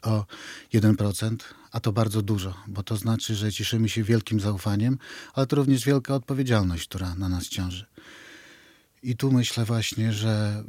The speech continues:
że to jest, to jest chyba najważniejsze. Oczywiście też, no, bazowaliśmy na jakichś niewielkich dochodach w tej chwili. To wszystko, co robimy, powoduje, że możemy, możemy się rozwijać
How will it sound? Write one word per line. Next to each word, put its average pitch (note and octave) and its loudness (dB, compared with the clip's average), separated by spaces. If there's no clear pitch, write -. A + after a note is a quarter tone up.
że A2+ -2
to B2 2
jest, A#2 2
to A2 2
jest G#2+ 0
chyba G2+ -4
najważniejsze. G2 -2
Oczywiście B2 -2
też, A2+ -2
no, A#2 2
bazowaliśmy A2+ 0
na A2+ 2
jakichś - -4
niewielkich A#2 0
dochodach A2 -2
w - -16
tej G2+ -4
chwili. G#2 -2
To A2+ 0
wszystko, A2 -2
co A2 -2
robimy, G#2+ 2
powoduje, G#2 -2
że G2 -4
możemy, G#2 2
możemy G#2+ 2
się G#2+ 2
rozwijać G#2 0